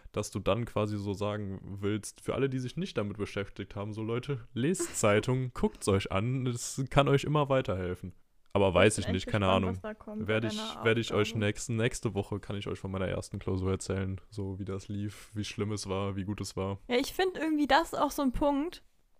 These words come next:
Speaker 2: das wird nochmal richtig interessant, weil bisher hast du ja quasi dein Semester irgendwie so, so ein bisschen gemacht, weißt du, was ich meine? Aber das halt wirklich, ich find so eine, die erste Klausur und dann auch die Noten und so, das ist so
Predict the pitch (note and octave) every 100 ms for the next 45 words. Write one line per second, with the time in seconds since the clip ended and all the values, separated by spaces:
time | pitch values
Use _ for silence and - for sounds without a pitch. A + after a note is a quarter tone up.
0 | _ _ - B3+ B3 D4 C#4 B3+ C4 -
1 | A#3+ A#3 A3 - A3+ G#3+ G#3 G#3+ G#3+ A3+
2 | - C4+ C#4 C4+ B3+ - A#3+ A#3 - B3
3 | A#3 A3 A3 A3 A3 A#3 - G#3+ G#3+ G#3+
4 | - _ _ - A#3 A#3+ A#3+ G3+ G3+ G3+
5 | G3 G#3+ - G#3 G3+ G#3+ G#3 F#3+ F#3+ C#4+
6 | F#4+ - A3+ D#4+ D4+ D4+ D#4+ F4 - -
7 | - A#3 A3+ A#3+ B3+ A#3 A#3 C4+ B3 B3
8 | A#3 A3 G#3+ G#3+ G#3+ - D4 - C4 B3
9 | A#3+ - A3 G#3+ A3 B3+ C#4 C4 - A3
10 | A3 A3 - A3 A#3+ C#4+ B3 A#3+ A#3+ A#3+
11 | B3 B3+ - - - B3 B3 D4+ - C4+
12 | C4+